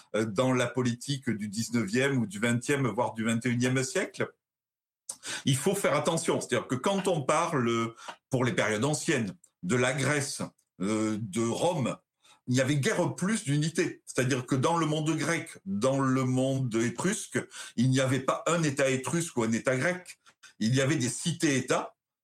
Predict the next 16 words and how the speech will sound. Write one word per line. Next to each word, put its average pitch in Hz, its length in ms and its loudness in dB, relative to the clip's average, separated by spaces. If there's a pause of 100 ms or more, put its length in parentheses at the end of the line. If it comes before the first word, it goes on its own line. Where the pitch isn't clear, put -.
avec 113 180 2
des 123 140 0
gens 151 260 0
qui 123 320 -6
parlaient 120 460 0
la 117 100 0
même 120 220 0
langue, 185 420 0 (180)
avec 127 200 0
des 127 120 2
gens 143 160 0
qui 131 120 -2
avaient 117 160 2
la 117 80 2
même 127 240 2
culture, 170 560 -2